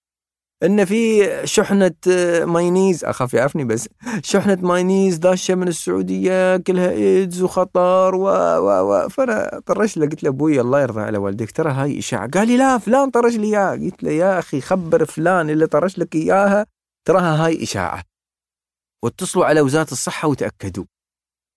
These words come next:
فنحن دائمًا نقول ال-، الإشاعات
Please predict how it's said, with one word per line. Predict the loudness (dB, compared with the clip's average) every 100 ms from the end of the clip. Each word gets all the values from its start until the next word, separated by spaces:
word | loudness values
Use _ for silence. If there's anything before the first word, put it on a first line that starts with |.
| _ -4
فنحن | 0 0 2 2
دائمًا | 2 2 0 0
نقول | 0 -2 0 0 2 -2 _
ال-، | -4 -4 -4
الإشاعات | -6 -6 -8 -12 -6 -6 -4 -4 -4